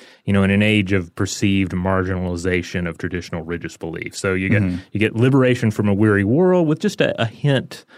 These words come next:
Speaker 1: of a middle finger to those that, uh, are left behind, who didn't, who didn't believe in what you believed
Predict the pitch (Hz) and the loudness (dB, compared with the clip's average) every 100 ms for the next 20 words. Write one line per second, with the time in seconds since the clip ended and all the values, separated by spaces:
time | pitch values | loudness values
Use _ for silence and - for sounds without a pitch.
0 | - - 107 101 107 117 101 120 107 98 | -20 -4 0 4 4 4 2 0 0 2
1 | 92 - 101 104 104 95 95 104 - 104 | 0 0 2 4 2 2 -2 -4 -2 0
2 | 92 90 - - - 101 95 101 - 87 | 2 0 -4 -12 -2 0 2 0 0 -2
3 | 98 95 90 92 95 104 123 123 117 131 | 0 0 0 -2 -4 -4 0 0 2 2
4 | 120 107 110 110 113 101 98 101 - 107 | 2 2 4 4 4 4 0 0 -2 -2
5 | 101 95 90 87 82 | 0 -2 -2 -4 -8